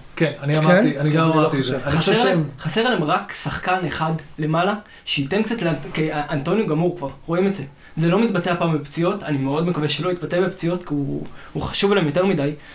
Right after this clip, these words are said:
Speaker 3: אבל אתה צריך עוד מי שיוריד ממנו עומס, רואים שהוא בעומס.
Speaker 2: אני, אני לא חושב שהם יגיעו לטופ פור גם עם לינגארד, פשוט בגלל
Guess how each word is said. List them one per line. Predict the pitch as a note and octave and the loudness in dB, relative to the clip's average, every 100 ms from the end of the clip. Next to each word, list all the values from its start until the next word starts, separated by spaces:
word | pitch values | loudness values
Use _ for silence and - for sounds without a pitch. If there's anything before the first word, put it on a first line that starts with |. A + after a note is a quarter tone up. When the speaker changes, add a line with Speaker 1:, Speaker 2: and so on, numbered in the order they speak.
| - | -10
Speaker 3:
אבל | D3+ D3 | -4 -2
אתה | E3 | -2
צריך | E3 D3 E3 E3+ | -2 0 0 0
עוד | D#3+ | 0
מי | D3 D#3+ | 0 2
שיוריד | D3+ C#3+ D3 | 0 0 2
ממנו | D3 C#3+ C#3 | 2 2 2
עומס, | E3+ G3 - - - - - - - - | 0 -2 -4 -14 -20 -20 -20 -20 -16 -6
רואים | D#3 D#3 F3+ F#3 | 0 2 4 2
שהוא | E3+ C#3 | 2 0
בעומס. | C#3 C#3+ C#3 - - - - - - - - - | -2 -4 -6 -12 -18 -20 -20 -18 -16 -16 -16 -2
Speaker 2:
אני, | E3 F#3 | 4 4
אני | G3+ | 6
לא | G#3 | 6
חושב | G#3 G3+ F3 | 6 2 2
שהם | F3 D#3+ | 4 4
יגיעו | D#3 E3 | 4 4
לטופ | D#3 E3+ - | 4 2 2
פור | F3 D#3+ | 4 4
גם | D#3 D#3 | 4 4
עם | D3+ | 4
לינגארד, | D#3 F3 F3+ D3+ - _ | 6 6 6 2 -4 _
פשוט | - G#3 F3+ | -2 2 4
בגלל | F#3 E3 | 4 4